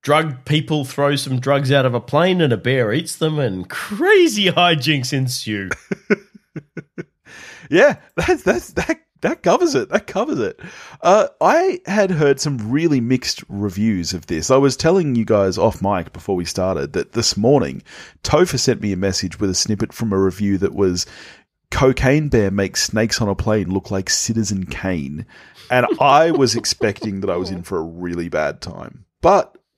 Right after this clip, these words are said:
Speaker 2: I had fun. What about you?
Speaker 1: Yeah, that, that review is ridiculous.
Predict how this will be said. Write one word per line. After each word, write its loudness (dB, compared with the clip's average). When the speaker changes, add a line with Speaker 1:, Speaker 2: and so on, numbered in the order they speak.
Speaker 2:
I 0
had 2
fun. 2
What 6
about 2
you? 2
Speaker 1:
Yeah, 2
that, -2
that -4
review -4
is -8
ridiculous. -8